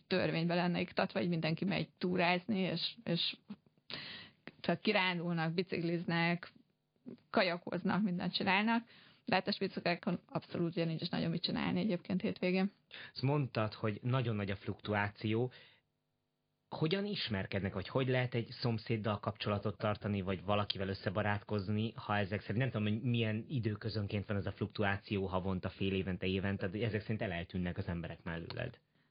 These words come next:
Speaker 1: Hát igen, a, a, főleg a, ugye sok vendégmunkás van, és akkor mondta például ezen ő, hogy ez a gyerekeinek nehéz, mert ők ugye óviba meg az iskolába összebarátkoznak más gyerekekkel,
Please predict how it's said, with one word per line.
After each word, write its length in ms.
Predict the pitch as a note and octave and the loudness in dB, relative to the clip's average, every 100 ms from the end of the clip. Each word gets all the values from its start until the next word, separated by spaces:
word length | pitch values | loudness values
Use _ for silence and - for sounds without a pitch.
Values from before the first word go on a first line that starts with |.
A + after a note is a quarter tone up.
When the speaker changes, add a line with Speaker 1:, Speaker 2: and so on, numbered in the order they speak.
| _ | _
Speaker 1:
Hát 120 | - E4 | -4 0
igen, 200 | C4+ A3+ | 2 4
a, 360 | A#3 - A3 | 4 4 4
a, 60 | A#3 | 4
főleg 300 | A#3+ A3 G3 | 2 2 4
a, 320 | G3 G3 G3 - - - | 4 4 0 -8 -16 -2
ugye 160 | G3+ G#3+ | 2 2
sok 180 | A3 | 2
vendégmunkás 640 | G#3 F#3+ G#3 G#3 G#3+ G#3+ - | 2 4 4 4 4 2 2
van, 140 | - | -2
és 140 | A3+ - | -2 -2
akkor 160 | G3 | 0
mondta 240 | G#3 F#3+ G3 | 2 0 0
például 360 | G3+ F#3+ F#3+ | 0 2 4
ezen 260 | G3 G3+ G#3 | 2 2 2
ő, 160 | G3+ | 2
hogy 160 | G#3 F#3+ | 2 2
ez 140 | F#3+ | 2
a 40 | G3+ | 2
gyerekeinek 600 | F#3+ F3+ F3 F3+ F3+ F3+ | 2 0 0 2 2 4
nehéz, 320 | G3+ G3+ F#3+ | 4 4 2
mert 240 | F#3+ F#3 - | 0 -2 -4
ők 80 | - | -2
ugye 200 | F#3 - | 0 2
óviba 320 | F#3+ F#3 F3+ | 4 4 2
meg 120 | F3+ | 2
az 100 | E3+ | 0
iskolába 420 | F#3+ - F3 D#3+ | 0 2 2 4
összebarátkoznak 720 | E3 - F3 E3+ E3+ - - F#3 | 2 0 0 0 0 -2 -2 0
más 200 | F3+ F#3+ | 0 0
gyerekekkel, 720 | G3+ A3 G3 - G#3 G#3 | -2 -2 -4 0 0 0